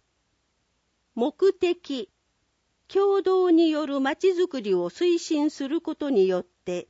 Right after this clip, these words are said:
市民を主体とした自治の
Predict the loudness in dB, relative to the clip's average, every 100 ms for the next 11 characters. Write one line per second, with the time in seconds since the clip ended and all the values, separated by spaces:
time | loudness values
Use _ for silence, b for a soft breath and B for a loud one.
0 | _ _ _ _ _ -18 2 6 8 6
1 | 4 2 -2 -8 -10 -8 -4 -4 -4 -6
2 | -8 -8 -10 -6 -6 -6 _ _ -2 -2
3 | -2 -2 -2 -2